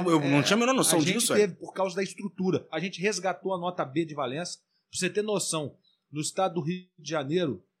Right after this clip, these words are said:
Speaker 2: é, no, no Vale do Café, nós somos a única prefeitura, a, a segunda, três, três prefeituras que tem nota B no mapa do turismo.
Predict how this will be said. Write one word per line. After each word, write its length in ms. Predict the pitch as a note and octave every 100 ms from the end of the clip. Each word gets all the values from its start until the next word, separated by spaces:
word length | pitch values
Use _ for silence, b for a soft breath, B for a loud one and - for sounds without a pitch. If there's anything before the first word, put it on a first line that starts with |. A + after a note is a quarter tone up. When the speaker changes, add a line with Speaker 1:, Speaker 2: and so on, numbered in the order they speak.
| -
Speaker 2:
é, 520 | B2+ C#3 C3+ C3 B2 - -
no, 200 | D#3 D#3+
no 160 | D#3+ D3
Vale 220 | F#3+ G3+
do 100 | F3
Café, 380 | F3 C#3 F3+ F3
nós 240 | F3 F#3
somos 240 | - F#3+ E3+ -
a 100 | F#3
única 420 | F3 B3 B3+ B3
prefeitura, 640 | A3+ G#3+ G#3 F#3 - - D3
a, 160 | D3
a 40 | C#3
segunda, 580 | - D#3 G#3+ G#3 A2+ - _ _ _ _ A#2
três, 420 | G#3+ G#3+ D#3 -
três 680 | - A3 B3+ A#3 - - - _ _
prefeituras 880 | F3+ F#3+ - _ F#3+ F3+ F#3+ G#3 G#3
que 120 | -
tem 280 | G#3 F#3+ G3+
nota 260 | F3 F#3+ F3
B 300 | C3+ F#3 F#3
no 100 | D#3+
mapa 260 | D#3+ F3+ F#3
do 100 | F3
turismo. 380 | D3+ B2 G#2+